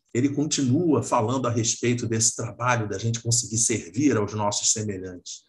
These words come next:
E aí ele diz assim: "Se tens, ajuda ao necessitado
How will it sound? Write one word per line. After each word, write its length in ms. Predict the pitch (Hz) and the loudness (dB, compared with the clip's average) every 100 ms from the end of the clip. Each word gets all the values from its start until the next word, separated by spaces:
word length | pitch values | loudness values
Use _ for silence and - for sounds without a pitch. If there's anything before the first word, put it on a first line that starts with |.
| _ _ | _ _
E 60 | 123 | 2
aí 100 | 120 | 4
ele 140 | 135 | 6
diz 220 | 117 123 117 | 4 4 2
assim: 380 | 110 - 104 104 | 2 0 -2 -2
"Se 340 | - 190 - | 0 0 -4
tens, 680 | - 139 123 - - - - _ _ _ _ | -4 -4 -4 -6 -10 -12 -16 _ _ _ _
ajuda 720 | - 151 123 131 214 151 127 131 | -2 0 2 0 0 2 2 2
ao 160 | 139 | 0
necessitado 880 | 139 131 135 - - - 98 95 - | 2 0 2 0 -2 -4 -4 -4 -8